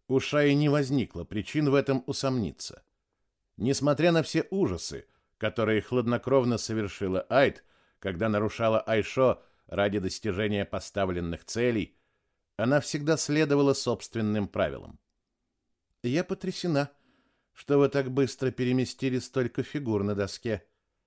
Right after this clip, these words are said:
сказала Айт, наливая себе чай, и обхватила чашку длинными пальцами. «Клан Единства Шести Рук обезглавлен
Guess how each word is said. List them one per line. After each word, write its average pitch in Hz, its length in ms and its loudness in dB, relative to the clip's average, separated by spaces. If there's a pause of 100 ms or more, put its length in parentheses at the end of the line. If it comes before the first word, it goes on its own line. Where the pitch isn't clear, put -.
(120)
сказала 90 580 -2
Айт, 113 360 -2 (300)
наливая 143 540 4
себе 123 320 -4
чай, - 440 -2 (280)
и 127 80 2
обхватила 147 560 0
чашку 120 440 -4
длинными 98 460 0
пальцами. 71 580 -10 (800)
«Клан 175 340 2
Единства 110 600 -2
Шести - 360 -8
Рук 107 300 -4 (340)
обезглавлен 113 800 -2